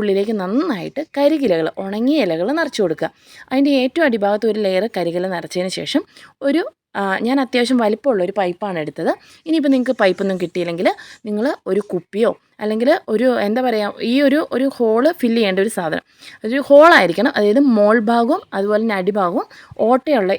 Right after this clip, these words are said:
ഏതെങ്കിലും ഒരു, ആ, സാധനം എടുക്കുക. അതിൻ്റെ ഉ-, ഇപ്പോൾ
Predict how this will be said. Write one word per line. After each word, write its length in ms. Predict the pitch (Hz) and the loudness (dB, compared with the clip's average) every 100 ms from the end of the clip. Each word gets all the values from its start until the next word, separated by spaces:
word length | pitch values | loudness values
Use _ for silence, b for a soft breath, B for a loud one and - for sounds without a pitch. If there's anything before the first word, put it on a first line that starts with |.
| - | -2
ഏതെങ്കിലും 380 | 180 196 240 285 208 | -2 0 0 2 2
ഒരു, 100 | 339 - _ 196 | -2 -6 _ -6
ആ, 20 | 190 175 190 | -4 -4 -4
സാധനം 300 | 175 185 170 | -4 -2 -4
എടുക്കുക. 260 | 156 - 349 B B B - | -4 -6 -8 B B B -4
അതിൻ്റെ 240 | 339 330 254 | -2 0 -2
ഉ-, 60 | - 202 | -6 -14
ഇപ്പോൾ 180 | - | -6